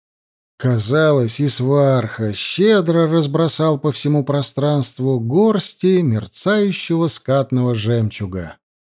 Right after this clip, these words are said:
Где-то невдалеке послышался переливчатый звон струн,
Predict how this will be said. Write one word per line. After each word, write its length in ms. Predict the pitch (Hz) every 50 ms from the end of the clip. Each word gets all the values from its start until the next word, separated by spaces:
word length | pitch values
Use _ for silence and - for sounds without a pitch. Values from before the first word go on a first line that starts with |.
| _ _ _ _ _ _ _ _ _ _ -
Где-то 360 | 120 147 208 262 240 240 220
невдалеке 580 | 208 202 185 170 175 175 170 160 - 185 202 202
послышался 960 | 202 147 139 123 - - 143 165 185 170 - 151 147 131 - - 143 131
переливчатый 840 | 120 - 135 135 135 135 139 147 143 123 - - 127 117 113 123 120
звон 380 | 110 113 120 131 123 113 110
струн, 640 | - - - - 143 175 202 214 208 202 190 - -